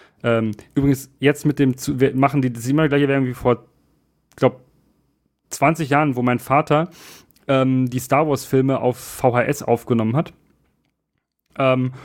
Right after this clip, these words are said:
und ich erinnere mich an die Werbung, das ist immer noch die gleiche, wo diese Wodkaflasche hingestellt wird und Wodka Gorbatschow. Und jetzt sagen sie aber hergestellt in Deutschland dazu,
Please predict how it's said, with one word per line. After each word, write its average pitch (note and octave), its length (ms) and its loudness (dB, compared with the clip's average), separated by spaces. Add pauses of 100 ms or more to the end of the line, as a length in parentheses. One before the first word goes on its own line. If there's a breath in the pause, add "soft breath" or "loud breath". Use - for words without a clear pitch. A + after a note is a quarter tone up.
(580 loud breath)
und D3+ 340 0 (280)
ich C#3 160 2 (300)
erinnere D#3+ 240 2
mich D3 120 0
an C#3 60 0
die B2+ 120 0
Werbung, C3+ 240 2
das A2+ 140 -8
ist - 100 -14
immer C#3 140 2
noch B2 40 2
die B2 80 -4
gleiche, B2 400 0
wo A#2 60 -4
diese A2 320 -4 (180)
Wodkaflasche B2 500 -2
hingestellt A#2+ 480 -2
wird A2+ 200 -4
und A2 240 -8
Wodka A#2+ 180 0
Gorbatschow. C#3+ 400 0 (240 loud breath)
Und B2+ 80 -2
jetzt C3+ 200 2
sagen D3 260 2
sie C#3 100 -4
aber C3 260 0
hergestellt C3 600 0
in A#2+ 160 -2
Deutschland C3 540 -2
dazu, B2 320 -4